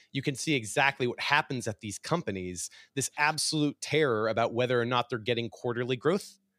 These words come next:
knocked out and that pressure. And it turns into this weird soup where it's like, we're gonna have tons of money coming in, but because someone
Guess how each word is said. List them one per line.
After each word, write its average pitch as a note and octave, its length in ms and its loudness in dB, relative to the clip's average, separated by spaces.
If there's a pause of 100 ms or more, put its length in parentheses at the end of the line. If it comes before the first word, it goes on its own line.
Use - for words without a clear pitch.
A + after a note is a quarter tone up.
(120)
knocked G#2+ 360 -4
out C#2+ 200 -6 (180)
and A2+ 180 -2
that G#2+ 220 -2
pressure. F3+ 480 0 (300)
And D3+ 100 4
it C#3 80 -2
turns F3 260 0
into F3 140 0
this C3+ 160 -4
weird D3 240 0
soup - 360 -4
where A#2 140 0
it's - 140 -4
like, G#2+ 200 -2
we're C3+ 100 -2
gonna C3 260 0 (200)
have E3 440 4 (240)
tons D#3+ 320 2
of D#3 100 2
money D3+ 280 0
coming D3 320 0
in, D3+ 360 2 (300)
but - 160 2
because C3+ 300 2
someone C3+ 840 2